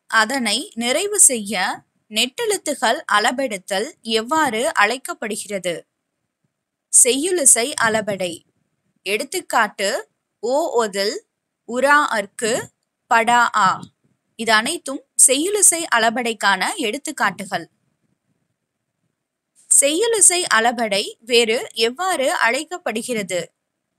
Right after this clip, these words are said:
இசை நிறை அளபெடை. செய்யுளில் ஓசை குறையாத இடத்திலும் இனிய ஓசைக்காக அளபெடுப்பது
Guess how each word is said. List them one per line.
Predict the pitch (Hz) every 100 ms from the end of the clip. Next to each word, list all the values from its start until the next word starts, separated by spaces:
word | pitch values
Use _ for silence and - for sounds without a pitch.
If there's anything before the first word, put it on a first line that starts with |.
| _ _ _ _ _
இசை | 214 240 381 415
நிறை | 381 269 226 233 -
அளபெடை. | 226 220 196 180 175 - _ _ _ _ _ _ _ _ _ _ _ _ _ _ _ _ _ _ _ _ _ _ _ _ _ _ _ _ _ _ _ _ _ _
செய்யுளில் | - 247 262 392 381 233 359 -
ஓசை | - 247 349 - 415
குறையாத | 415 269 247 302 311 311 240
இடத்திலும் | 214 220 - 214 175 254 440 _ -
இனிய | 240 277 415 440 339
ஓசைக்காக | 226 285 320 254 269 220 208 208 339 -
அளபெடுப்பது | 208 254 285 254 220 208 185 214